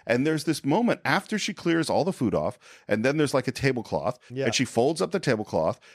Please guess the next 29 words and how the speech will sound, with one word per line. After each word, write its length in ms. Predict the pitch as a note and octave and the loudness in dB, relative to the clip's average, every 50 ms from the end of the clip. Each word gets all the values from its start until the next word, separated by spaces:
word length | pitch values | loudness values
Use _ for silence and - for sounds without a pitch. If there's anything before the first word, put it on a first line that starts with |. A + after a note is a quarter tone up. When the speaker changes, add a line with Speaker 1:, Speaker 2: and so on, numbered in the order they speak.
| - _ _ - | -20 _ _ -2
Speaker 1:
and 120 | B2 B2 | 0 0
she 160 | - - C3 | 0 -2 -2
reaches 520 | A#2 G2+ G#2 B2+ E3+ G#3+ - - G#3+ - - | -4 -4 -2 -2 -2 -2 -2 -4 -4 -4 -4
to 160 | - A#2+ - _ - | -6 -8 -4 _ 0
open 340 | B2+ E3+ F#3+ - G#3+ G3+ | 0 0 0 -2 -2 -2
up 160 | G3+ F#3+ - - | -2 -4 -6 -8
the 80 | - | -10
chest 360 | F3+ - - B3 G#3 E3+ - | -6 -2 0 0 0 0 0
to 80 | - F#3+ | -2 -2
Speaker 2:
Right. 80 | A3 G#3 | -2 -2
Speaker 1:
put 100 | F3+ - | -2 -4
the 80 | E3 | -6
tablecloth 640 | - - G3 G#3+ A3+ C4 - - G#3 F3 D3 C3+ - | -2 0 0 0 0 -2 -2 0 2 2 2 2 2
in, 240 | B2+ A#2 A#2+ A#2+ - - - - _ - | 2 2 0 0 -4 -8 -18 -20 _ -12
and 180 | - F3+ F3+ F3 | -12 -12 -10 -6
just 440 | - - B3 B3+ A#3 B3+ - - | -4 0 0 2 0 0 -2 -2
as 100 | B3 A3+ | -2 -2
she 160 | - - A3 G3 | -2 -2 -2 0
does 280 | E3+ G#3+ G3+ G3 D3+ | 0 2 2 2 2
that, 140 | F3 D3+ C3 | 0 0 2
one 140 | C#3 E3+ F3 | 2 0 0
of 40 | E3 | 2
the 40 | D#3 | 2
guys 240 | C3+ C#3+ C#3 C#3 - | 2 2 2 2 0
come 220 | - D3 B2+ A#2 | -2 -2 0 0
in, 100 | A2+ A#2 - - | 0 0 0 2
"Oh, 180 | G#3+ A3 G#3+ F#3+ | 2 2 2 2
that's 260 | D#3 G3 F3+ E3+ - | 0 0 0 0 -2
enough. 280 | A2 F2 D#2+ D2 C#2 | -6 -6 -8 -8 -10